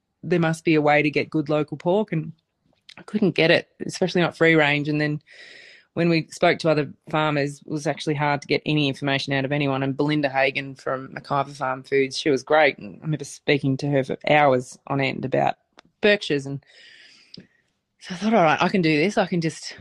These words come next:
I'll get a pig and I'll start growing our own meat. It won't be that hard. Surely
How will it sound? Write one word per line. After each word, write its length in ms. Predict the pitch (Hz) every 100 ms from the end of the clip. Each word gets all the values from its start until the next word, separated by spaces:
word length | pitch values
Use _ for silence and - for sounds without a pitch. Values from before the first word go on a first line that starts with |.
| -
I'll 80 | 151
get 160 | 170
a 60 | 175
pig 340 | - 240 277
and 300 | - 147 143
I'll 220 | 143 139 131
start 360 | - 180 165
growing 360 | 175 165 160 147
our 80 | 143
own 240 | 202 226
meat. 280 | 214 233 247
It 180 | - 139
won't 160 | 208 226
be 60 |
that 160 | 208 190
hard. 400 | 185 165 165 165
Surely 440 | - 170 143 135